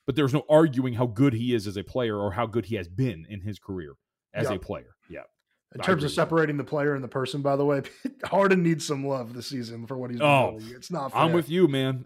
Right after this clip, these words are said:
Speaker 1: I'm, I'm
Speaker 2: <laughs>
Speaker 1: a hundred percent with you. It is amazing how many people don't like him. But, like, I even go back to, look, I don't, the Houston thing, I don't, like, I think that was kind of a crappy thing to do. If you actually look through it, this is gonna be a pro Harden podcast now, 'cause I agree with you.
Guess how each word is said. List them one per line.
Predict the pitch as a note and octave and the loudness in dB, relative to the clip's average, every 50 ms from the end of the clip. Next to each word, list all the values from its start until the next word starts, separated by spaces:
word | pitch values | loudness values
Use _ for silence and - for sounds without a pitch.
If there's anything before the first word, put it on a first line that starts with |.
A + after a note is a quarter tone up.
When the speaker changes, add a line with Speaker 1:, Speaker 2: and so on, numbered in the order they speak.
| - - | -6 -2
Speaker 1:
I'm, | A#2+ C3+ D3+ D3+ C#3+ | 2 4 4 6 6
I'm | D3 D3+ C#3 | 4 4 2
Speaker 2:
<laughs> | |
Speaker 1:
a | B2 | 2
hundred | - C#3 D#3+ E3+ E3+ E3+ | 0 0 0 0 0 -2
percent | - D#3+ - E3+ D#3+ D3+ | -6 -6 -6 -6 -6 -4
with | D#3 C#3 | -4 -4
you. | C#3+ B2+ - - - - | -4 -4 -6 -10 -8 -2
It | - F#3 | 0 2
is | A#3+ A#3+ | 2 2
amazing | C#4 G#3 E3+ F3+ G3+ F#3+ F3 E3 | 2 4 6 6 6 6 4 0
how | C#3 D#3 D#3+ D#3 | 2 2 2 2
many | D3+ D3+ B2+ | 2 0 0
people | - - D3 D3 B2 A2+ G#2 F#2+ F2+ F2 _ _ _ _ _ _ - G#2+ | 0 2 0 0 2 0 -2 -2 -2 -6 _ _ _ _ _ _ -6 0
don't | G#2+ C#3+ D#3 D3 B2+ | 4 4 4 4 2
like | A#2 A#2 B2+ C3 - | -2 0 0 -2 -2
him. | - G#2 E2 D#2 D#2+ D#2 _ _ _ _ - | -6 -10 -10 -10 -12 -14 _ _ _ _ -4
But, | C#3+ C3+ | -4 -2
like, | E3 E3 C3+ | -2 -2 -2
I | - - G#3+ | 0 0 2
even | C4 A#3+ G#3+ E3 | 2 2 2 2
go | D#3 D3 | 2 4
back | C3 C#3+ C3 C3 B2 | 4 2 0 0 -2
to, | - B2 G#2+ G2 F#2 | -2 -2 -2 -2 -2
look, | - C#3+ G#2 E2 - _ _ _ _ _ _ _ - | -2 -2 -2 -2 -4 _ _ _ _ _ _ _ 0
I | C#3+ | 2
don't, | F3+ G3+ G3 C3+ | 4 2 2 2
the | C#3+ D3 | -2 -2
Houston | - - A#3 A3+ - - G3 E3+ | 0 0 0 0 0 -2 -6 -2
thing, | - F3+ E3+ D#3+ C#3+ - | 0 0 2 0 0 0
I | - C3+ C#3+ | 2 2 4
don't, | C#3+ C#3 B2+ B2+ A2+ G2+ - | 4 4 2 -2 -4 -6 -6
like, | A#2 G#2+ G#2 - | -4 -4 -4 -4
I | A2 A#2 | -6 -8
think | - B2+ A#2 G2+ | -6 -6 -4 -2
that | A#2+ A2 | -2 0
was | G#2+ G2 | 0 -2
kind | - - A2 G2+ | -4 -4 -6 -6
of | F#2+ F2+ | -6 -6
a | F2 | -6
crappy | - - G#2+ F#2 - G2+ F2+ | -4 -4 -4 -4 -4 -8 -10
thing | - G2 F2+ E2 | -10 -10 -10 -10
to | E2 | -12
do. | D#2+ C#2 A1+ - _ _ _ _ _ _ _ _ _ _ _ _ - | -12 -14 -16 -18 _ _ _ _ _ _ _ _ _ _ _ _ 4
If | E3+ F#3+ F#3 | 6 6 8
you | D#4 F#4+ F#4 | 8 6 6
actually | D4 G#3+ - - E3+ D3 | 6 4 4 4 6 6
look | C#3 C3+ B2+ - - | 8 8 6 4 4
through | B2 A#2+ G#2+ F2 | 0 2 2 2
it, | F2 - | 0 -2
this | A#2 G#2+ - | -6 -6 -6
is | |
gonna | A2+ G#2 G2 | -6 -6 -6
be | F#2+ | -6
a | F2+ | -6
pro | - - G#2 G2 | -4 -4 -6 -4
Harden | F2 F#2+ G2 F#2 E2+ | -4 -4 -6 -6 -8
podcast | E2+ G2 G2 F#2 - F2+ E2+ - - | -8 -10 -10 -10 -10 -12 -12 -12 -12
now, | F2 E2+ F2 _ _ _ _ | -12 -12 -14 _ _ _ _
'cause | - A2+ | -4 0
I | D3+ C#3+ | 0 0
agree | A#2+ A#2+ A2+ | 2 0 -2
with | F#2+ F2+ | -2 -2
you. | C3+ C3 A2+ F#2+ | 0 0 0 -2